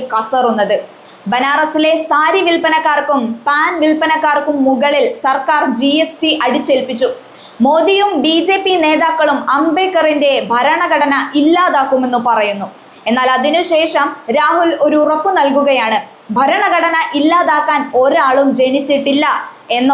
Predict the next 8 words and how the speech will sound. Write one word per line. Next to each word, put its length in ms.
ഉറപ്പ്. 260
ഇതോടൊപ്പം 420
തന്നെ 220
മോദി 260
വീണ്ടും 360
പ്രധാനമന്ത്രിയാകില്ലെന്നും 1400
രാഹുൽ 280
വാരണാസിയിൽ 680